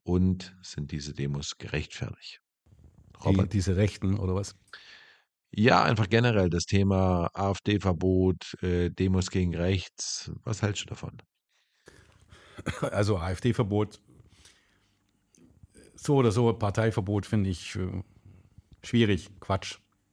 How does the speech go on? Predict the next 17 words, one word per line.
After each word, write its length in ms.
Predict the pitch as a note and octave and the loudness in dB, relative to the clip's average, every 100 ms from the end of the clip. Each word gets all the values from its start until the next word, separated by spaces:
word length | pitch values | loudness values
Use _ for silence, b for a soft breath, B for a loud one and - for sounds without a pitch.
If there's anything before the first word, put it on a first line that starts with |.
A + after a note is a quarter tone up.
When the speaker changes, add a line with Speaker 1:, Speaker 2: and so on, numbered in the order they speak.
| _ _ _ _ _ - | _ _ _ _ _ -16
Speaker 2:
Äh, 60 | - F#2+ | -12 -12
es, 160 | - - | -10 -10
es, 180 | A2 - | -8 -2
wir 260 | A#2+ A2+ | 2 4
müssen 180 | A2 G2 | 2 2
ja 180 | G#2 G2 | 2 2
die, 200 | F#2 F#2 | 0 -2
die 220 | F#2 F2 | -2 -4
Politik 440 | E2+ G#2 F#2+ B2+ A#2+ | -2 -2 0 -2 0
lieber 200 | G#2+ F#2+ | -2 0
besser 260 | A#2+ B2 | -2 0
machen. 360 | B2+ A#2+ A2+ A2+ | 2 2 2 0
Es 200 | F#2+ G2 | -2 -4
liegt 200 | C3 B2 | -4 0
ja 60 | G#2+ | 0
ein 80 | |
Grund, 360 | G2+ C#3+ D3+ - | 2 2 2 -2